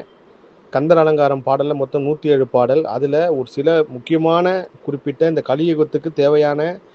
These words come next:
ஒரு சில பாடல்களை நான் தொகுத்து பாடியிருந்தேன். அந்த முருக பக்தர்களும் படிச்சீங்க. அதோட எழுத்து வருஷம் தான் இப்ப நான் பதிவு பண்ண போறேன். நிச்சயமா அது எல்லாருமே கேட்டிருந்தீங்க,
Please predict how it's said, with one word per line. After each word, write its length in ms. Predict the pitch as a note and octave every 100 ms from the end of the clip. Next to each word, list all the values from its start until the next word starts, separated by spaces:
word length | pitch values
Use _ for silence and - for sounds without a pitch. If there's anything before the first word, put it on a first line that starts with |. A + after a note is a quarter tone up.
| - - -
ஒரு 160 | C3+
சில 180 | C3 C#3+
பாடல்களை 400 | B2 D3 D#3+ D#3
நான் 120 | C#3
தொகுத்து 600 | C#3 D3+ D#3 D#3+ D3 C3 -
பாடியிருந்தேன். 400 | C3 C#3 C#3 D3+
அந்த 60 | B2+
முருக 260 | C3+ D#3
பக்தர்களும் 480 | C#3+ B2 B2+ C#3+ C3
படிச்சீங்க. 420 | C3 B2+ C3+ B2+ C#3 F3+ - - - _ -
அதோட 320 | B2+ D3 D3+ E3 F#3 E3 C#3 B2 A#2
எழுத்து 400 | C#3 F3 - E3
வருஷம் 300 | C#3+ - C#3
தான் 100 | D3
இப்ப 160 | D3+ C#3
நான் 120 | B2
பதிவு 280 | B2 C#3+ D3
பண்ண 200 | C3+ A#2+
போறேன். 380 | B2+ B2 A#2+ D3+ - _ - _ _ _
நிச்சயமா 300 | B2+ A#2+ D#3
அது 100 | D#3+
எல்லாருமே 380 | C#3 C3+ D3 E3
கேட்டிருந்தீங்க, 460 | D#3 E3 D#3 D3